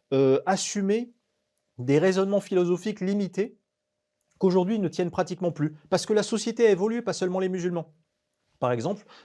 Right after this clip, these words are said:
sans doute vous vous en rappelez pas du tout, euh, euh, par rapport à votre jeune âge, mais, euh, même avant les années quatre-vingt-dix, je me rappelle, euh, il y a encore quarante, cinquante ans en France, il y avait cette idée de crime passionnel. Je sais pas si vous en avez déjà entendu parler. C'est-à-dire que c'était une circonstance atténuante, par exemple, si un mec tuait sa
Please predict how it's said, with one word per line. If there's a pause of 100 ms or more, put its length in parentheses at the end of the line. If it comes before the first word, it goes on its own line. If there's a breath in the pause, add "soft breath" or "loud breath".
(140 loud breath)
sans
doute
vous
vous
en
rappelez
pas
du
tout,
euh,
euh,
par
rapport
à
votre
jeune
âge,
mais, (360 soft breath)
euh,
même
avant
les
années
quatre-vingt-dix,
je
me
rappelle,
euh, (240 soft breath)
il
y
a
encore
quarante,
cinquante
ans
en
France,
il
y
avait
cette
idée
de
crime
passionnel.
Je
sais
pas
si
vous
en
avez
déjà
entendu
parler. (260 soft breath)
C'est-à-dire
que
c'était
une
circonstance
atténuante,
par
exemple,
si
un
mec (240)
tuait
sa